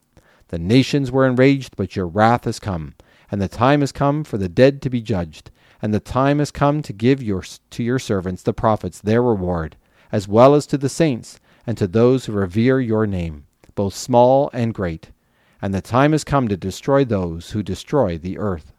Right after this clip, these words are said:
Then the temple of God in heaven was opened, and the ark of his covenant was visible within his temple, and there were flashings of lightning, roaring, crashes of thunder, an earthquake,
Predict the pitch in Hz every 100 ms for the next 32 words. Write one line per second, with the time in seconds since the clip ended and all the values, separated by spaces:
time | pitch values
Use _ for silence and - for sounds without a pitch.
0 | _ _ _ _ _ _ _ _ _ 104
1 | 90 90 123 127 127 120 107 98 - 117
2 | 123 127 120 85 104 127 135 107 101 117
3 | 143 147 - _ _ - 104 113 113 131
4 | 135 113 - - 139 151 147 98 92 120
5 | 135 151 160 123 117 127 131 135 135 135
6 | 156 156 _ _ _ _ _ 120 117 113
7 | 104 - - 117 123 - 120 104 104 92
8 | 95 139 127 90 80 _ _ - 92 117
9 | 135 147 107 87 82 _ _ - - 123
10 | 147 - 156 151 139 120 95 85 76 _
11 | _ - 117 - 160 170 - 104 90 -